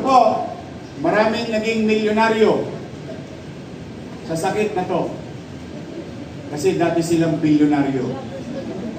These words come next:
Lalo pa ang mahirap. I'm telling you,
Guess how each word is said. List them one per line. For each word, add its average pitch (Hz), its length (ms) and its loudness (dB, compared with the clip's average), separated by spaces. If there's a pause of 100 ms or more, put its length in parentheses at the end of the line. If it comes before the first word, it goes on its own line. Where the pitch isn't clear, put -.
(1120)
Lalo 247 400 6
pa - 400 6 (1800)
ang 143 240 -4
mahirap. 120 480 -2 (3000)
I'm 240 240 -4
telling 160 320 4
you, 156 160 0